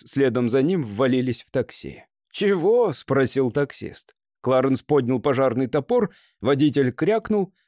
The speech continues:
«Простите», — сказал он, — «разве нельзя так спросить?» И он двинулся за ушедшей машиной. Сноровка водителя помогла им разобраться в путанице улочек Нижнего города. Преследуемая машина свернула на Третью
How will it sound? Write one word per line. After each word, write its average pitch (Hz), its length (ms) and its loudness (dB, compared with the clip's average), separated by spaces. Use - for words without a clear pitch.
«Простите», — 185 760 0
сказал 120 520 0
он, — 196 240 0
«разве 247 300 -2
нельзя 294 380 -4
так 180 340 2
спросить?» - 680 -4
И 117 100 2
он 175 160 4
двинулся 156 580 -2
за 107 160 -2
ушедшей 107 460 -2
машиной. - 720 -14
Сноровка 151 520 0
водителя 156 480 2
помогла 160 460 0
им 110 100 0
разобраться 139 540 0
в - 60 -10
путанице 131 500 0
улочек 156 420 -4
Нижнего 160 420 -4
города. - 560 -6
Преследуемая 127 720 2
машина 131 380 0
свернула 135 480 0
на 151 140 0
Третью 104 420 -2